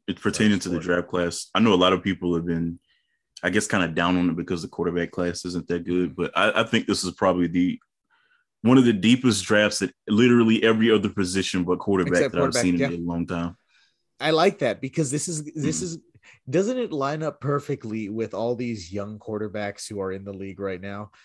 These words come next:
Speaker 2: Because a lot of them
Speaker 1: Yeah.
Speaker 2: are gonna get drafted nice weapons and nice toys to play with, and they're gonna
Speaker 1: Yep.
Speaker 2: get offensive linemen. They're gonna, defenses are gonna get beefed up. I like, I, I know that quarterbacks are the glamour picks. I
Speaker 1: Mm-hmm.
Speaker 2: like that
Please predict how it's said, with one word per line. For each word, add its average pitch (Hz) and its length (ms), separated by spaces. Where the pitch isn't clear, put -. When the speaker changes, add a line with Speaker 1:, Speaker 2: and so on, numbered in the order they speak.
Speaker 2:
Because 110 220
a 101 40
lot 107 300
of - 80
them 127 100
Speaker 1:
Yeah. 120 60
Speaker 2:
are 120 60
gonna 113 220
get 110 220
drafted 110 500
nice 104 400
weapons 92 540
and 92 220
nice 95 320
toys 95 440
to 95 80
play 92 260
with, 92 200
and 98 120
they're 101 120
gonna 101 180
Speaker 1:
Yep. 107 100
Speaker 2:
get 139 200
offensive 113 520
linemen. 95 340
They're 110 100
gonna, 123 200
defenses 139 760
are 139 80
gonna 127 160
get 110 260
beefed 123 300
up. 117 180
I 165 140
like, 175 480
I, 214 480
I 156 120
know 190 360
that 156 320
quarterbacks 139 540
are 120 40
the 107 80
glamour 107 440
picks. 143 320
I 190 180
Speaker 1:
Mm-hmm. 185 160
Speaker 2:
like 135 300
that 104 240